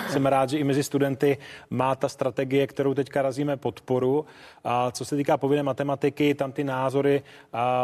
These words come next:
asi nepřekvapují. Ty jsou opravdu různorodé. A co se týká kreativity, kvanta informací, což tady také padlo, a já si myslím, že je to po, eh, tom, co jsme opustili osnovy, mnohem víc o kvalitě toho učitele.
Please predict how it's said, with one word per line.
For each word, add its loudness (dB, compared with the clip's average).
asi -4
nepřekvapují. -4
Ty -12
jsou 0
opravdu -2
různorodé. 0
A 0
co -8
se -6
týká 0
kreativity, 0
kvanta -4
informací, -4
což -8
tady 0
také -2
padlo, 0
a 0
já 0
si -12
myslím, -6
že 0
je 0
to 0
po, 2
eh, -12
tom, -2
co -6
jsme -4
opustili 0
osnovy, 0
mnohem -2
víc 0
o -8
kvalitě -2
toho 0
učitele. -2